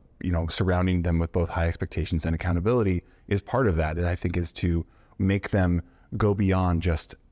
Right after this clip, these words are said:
"Are you good? How are you making everyone else better? How are you taking care of everyone else around you, whether it's your teachers or your other classmates?" I think all of restorative practices works really well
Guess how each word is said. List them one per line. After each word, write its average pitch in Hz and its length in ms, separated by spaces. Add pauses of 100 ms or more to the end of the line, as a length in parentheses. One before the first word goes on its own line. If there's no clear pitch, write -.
(120)
"Are 95 160
you 104 320
good? 73 360 (180)
How 104 260
are 107 120
you 104 140
making 92 340
everyone 90 380
else 90 520
better? 78 420
How 92 200
are 95 60
you 95 120
taking 92 320
care 90 280
of 85 120
everyone 82 320
else 82 240
around 80 380
you, 80 80
whether 87 240
it's - 160
your 80 260
teachers 82 540
or 85 160
your 82 120
other 82 140
classmates?" - 720 (440)
I - 40
think - 380 (160)
all 92 200
of 90 100
restorative 87 380
practices 80 400
works 85 280
really 80 180
well 80 380